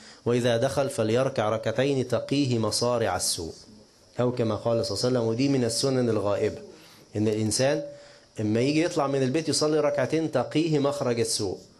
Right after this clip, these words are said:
وإما يدخل البيت يصلي ركعتين تقيه مدخل السوء، أو كما قال صلى الله عليه وسلم. طبعا إحنا بنتكلم على نوافل، لأن أنا عارف إن غالب الناس اللي بتحضر الدروس دي أو بتسمعها يقول لك: "أنت عقدتنا يا عم الشيخ، إيه اللي بتقوله ده؟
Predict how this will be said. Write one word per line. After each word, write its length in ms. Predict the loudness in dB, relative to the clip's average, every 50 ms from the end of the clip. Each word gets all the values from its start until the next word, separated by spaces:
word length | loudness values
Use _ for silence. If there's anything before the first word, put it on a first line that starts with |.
| -20 -20 -20 -20 -20 -8 -2
وإما 280 | 0 2 2 4 4 2
يدخل 240 | 2 0 0 0 0
البيت 420 | 2 2 2 0 0 0 0 0
يصلي 340 | -2 0 2 2 2 2 2
ركعتين 540 | 2 0 0 0 0 0 0 -2 -2 -2 -2
تقيه 440 | -2 -2 0 0 0 0 0 0 2
مدخل 380 | 0 0 0 0 0 0 0
السوء، 360 | 0 0 -2 -4 -4 -6 -8 -10 -14 -20 -20 -20 -20 -20 -20 -14 -6 -2
أو 120 | 0 0 0
كما 200 | 0 0 0 0
قال 260 | 0 0 0 0 0
صلى 100 | 0 -2
الله 100 | -2 -2
عليه 100 | -2 -2 -2
وسلم. 120 | -2 -2
طبعا 200 | 0 0 0 -2
إحنا 120 | -2 -2
بنتكلم 380 | -4 -4 -2 -2 0 0 2 2
على 180 | 0 0 0 0
نوافل، 560 | 0 0 2 2 2 0 0 -2 -2 -2 0
لأن 160 | 0 0 2
أنا 140 | 2 2 0
عارف 440 | 0 0 2 2 0 0 -2 -4 -8 -14 -18 -20 -20 -20 -16 -8 -2
إن 240 | 0 2 2 2 2
غالب 600 | 2 0 0 2 2 2 2 2 2 2 0 0
الناس 360 | 0 0 0 0 -2 -2 -2
اللي 120 | -2 -4 -4
بتحضر 440 | -4 -4 -6 -6 -4 -2 -2 0 0
الدروس 360 | 0 -2 -2 0 0 0 0
دي 180 | 0 0 0
أو 100 | 0 0
بتسمعها 760 | 0 0 -2 -2 -2 -2 0 0 0 0 0 0 -2 -4 -4 -6 -10 -18 -20 _ -6 -2
يقول 120 | -2 -2
لك: 120 | 0 0
"أنت 160 | -2 -2 0 0
عقدتنا 500 | -2 -2 -4 -6 -6 -2 -2 0 0 -2
يا 40 |
عم 140 | -2 -4 -6
الشيخ، 260 | -10 -10 -8 -6 -4
إيه 100 | -2 -2
اللي 120 | -2 -2 -2
بتقوله 360 | -4 -4 -4 -2 -2 0 0
ده؟ 120 | -2 -2